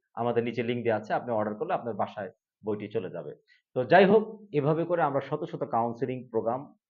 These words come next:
কাউন্সেলিং শিট, গল্প তৈরি করেছি আপনার সন্তানের জন্য, আপনার শিক্ষার্থীদের জন্য। তো আজই আসুন আমাদের আজকে সাথে যুক্ত হন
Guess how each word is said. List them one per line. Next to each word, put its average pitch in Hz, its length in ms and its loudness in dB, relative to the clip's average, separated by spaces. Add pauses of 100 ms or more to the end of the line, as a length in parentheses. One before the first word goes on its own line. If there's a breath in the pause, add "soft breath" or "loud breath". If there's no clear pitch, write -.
(360)
কাউন্সেলিং 110 480 -4
শিট, - 520 -4 (400)
গল্প 110 580 0 (280)
তৈরি 147 180 4
করেছি 82 460 -6
আপনার 143 360 -2 (200)
সন্তানের 98 460 -4
জন্য, 123 380 -12 (160)
আপনার 107 240 -4
শিক্ষার্থীদের 104 500 -12
জন্য। - 280 -14 (380)
তো 131 60 2
আজই 127 340 6
আসুন 156 440 4 (200)
আমাদের 123 300 4
আজকে 117 260 0
সাথে 123 260 -4
যুক্ত 123 260 -4
হন 147 220 -4